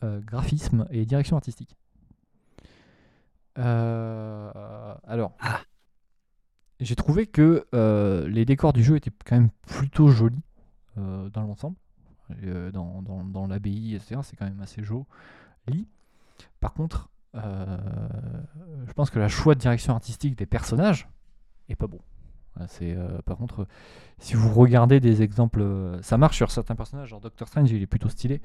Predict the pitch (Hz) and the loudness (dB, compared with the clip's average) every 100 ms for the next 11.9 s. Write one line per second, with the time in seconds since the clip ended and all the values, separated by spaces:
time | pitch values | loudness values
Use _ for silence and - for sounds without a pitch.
0 | - - - - - 113 110 - 135 151 | -12 -18 -20 -20 -10 -6 -2 0 4 6
1 | 117 - 123 - 151 120 117 117 110 135 | 8 6 4 6 6 6 4 0 0 -2
2 | - - 98 - - - - - - - | -2 -4 -4 -6 -12 -14 -16 -16 -16 -16
3 | 90 90 127 135 120 95 - - - - | -8 0 6 8 6 4 -2 -10 -12 -8
4 | 101 98 95 - - - - - - - | -6 -6 -10 -10 -4 -2 0 -2 -4 -8
5 | - - - - - - 381 - - - | -10 -12 -14 -16 -12 -4 -4 -4 -10 -4
6 | 104 101 95 98 101 - - 113 107 107 | -4 -4 -6 -8 -10 -20 -8 -6 -4 -4
7 | 101 107 90 - - 113 107 - 107 107 | -4 -6 -6 -14 -10 -10 -10 -14 -20 -8
8 | 123 135 135 131 135 135 147 - 143 120 | -2 4 6 6 6 6 6 8 8 8
9 | 127 131 101 123 120 120 131 135 131 127 | 6 2 -2 -4 -4 -4 -8 -6 -4 -4
10 | - - 127 123 120 120 - - 123 101 | -6 0 4 6 6 4 2 2 2 0
11 | - 175 - 117 113 135 120 - | -4 -4 -2 -2 0 0 0 -4